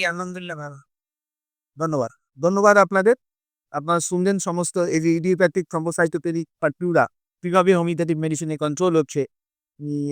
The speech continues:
Speaker 2: সেটা আপনাদের সামনে আমরা রাখতে পারলাম। আহ, ধন্যবাদ আপনাদের যে আপনারা হোমিওপ্যাথি, আহ, প্রচার প্রসারের স্বার্থে আপনারা আপনাদের,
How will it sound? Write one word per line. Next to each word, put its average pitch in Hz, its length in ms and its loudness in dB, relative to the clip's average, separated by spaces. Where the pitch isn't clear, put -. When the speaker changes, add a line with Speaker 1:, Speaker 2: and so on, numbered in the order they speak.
Speaker 2:
সেটা 156 300 4
আপনাদের 147 360 0
সামনে 147 380 -2
আমরা 139 260 0
রাখতে 135 280 2
পারলাম। 139 320 0
আহ, 123 420 0
ধন্যবাদ 147 380 6
আপনাদের 139 520 0
যে 143 120 2
আপনারা 135 320 2
হোমিওপ্যাথি, 135 560 0
আহ, 123 440 -2
প্রচার 143 360 4
প্রসারের 135 420 0
স্বার্থে 151 420 2
আপনারা 135 340 -4
আপনাদের, 127 400 0